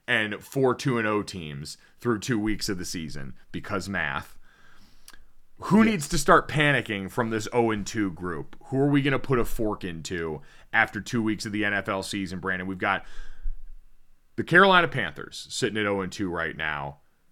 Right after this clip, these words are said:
Speaker 1: They lose to the New York Giants back-to-back weeks, losing on a fifty-six-yard field goal and a fifty-eight-yard field goal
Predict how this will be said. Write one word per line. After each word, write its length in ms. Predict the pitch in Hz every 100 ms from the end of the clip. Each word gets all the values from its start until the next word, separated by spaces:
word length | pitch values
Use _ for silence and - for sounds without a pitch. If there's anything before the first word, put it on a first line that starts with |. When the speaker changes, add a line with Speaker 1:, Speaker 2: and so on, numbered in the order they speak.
| -
Speaker 1:
They 120 | 120
lose 280 | 123 131 120
to 100 | 131
the 80 | 117
New 100 | 123
York 320 | 123 120 98
Giants 400 | 123 120 123 117
back-to-back 680 | - 165 170 180 143 139 127
weeks, 320 | 117 101 -
losing 260 | 123 117
on 120 | 113 104
a 60 |
fifty-six-yard 920 | 95 151 147 156 - 151 - 151 135
field 240 | 110 139 123
goal 160 | 127
and 80 | 120
a 20 |
fifty-eight-yard 960 | - 131 - 110 - 110 - 107 92 85
field 280 | 104 95 90
goal 300 | 90 85